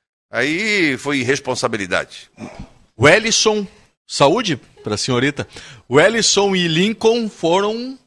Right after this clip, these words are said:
Speaker 2: é, liberados. Não, eles que pediram rescisão de contrato.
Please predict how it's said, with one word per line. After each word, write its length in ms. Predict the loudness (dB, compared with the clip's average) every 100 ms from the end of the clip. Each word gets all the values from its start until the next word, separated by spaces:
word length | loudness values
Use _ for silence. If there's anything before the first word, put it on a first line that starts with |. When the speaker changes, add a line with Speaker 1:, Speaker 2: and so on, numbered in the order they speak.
| _ _ -6
Speaker 2:
é, 360 | -2 2 2 0
liberados. 480 | 0 4 4 4 2
Não, 200 | 4 4
eles 300 | 4 2 -2
que 120 | -2
pediram 360 | -6 -4 -4
rescisão 440 | -2 -6 -6 -6 -6
de 80 | -8
contrato. 640 | -12 -2 0 0 -4 -20